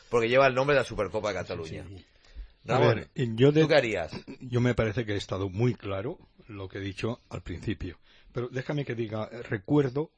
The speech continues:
Speaker 3: cuando el Juventud de Badalona ganó la Copa de Europa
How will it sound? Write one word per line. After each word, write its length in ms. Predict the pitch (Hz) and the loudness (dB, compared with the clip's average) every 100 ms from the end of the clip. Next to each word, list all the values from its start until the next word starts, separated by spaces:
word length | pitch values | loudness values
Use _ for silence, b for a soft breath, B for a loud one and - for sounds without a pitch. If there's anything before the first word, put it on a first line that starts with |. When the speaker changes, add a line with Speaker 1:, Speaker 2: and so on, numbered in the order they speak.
| - | -2
Speaker 3:
cuando 280 | 107 98 | -2 0
el 60 | 98 | -4
Juventud 440 | - 101 98 - 131 | -4 -4 -2 0 2
de 60 | |
Badalona 500 | 127 120 117 117 107 | 4 2 2 0 0
ganó 260 | 95 101 110 | -2 -2 -2
la 120 | 95 | -2
Copa 300 | - 113 95 | -2 -2 -2
de 60 | 92 | -4
Europa 440 | 90 92 - 135 | -2 -4 -6 -10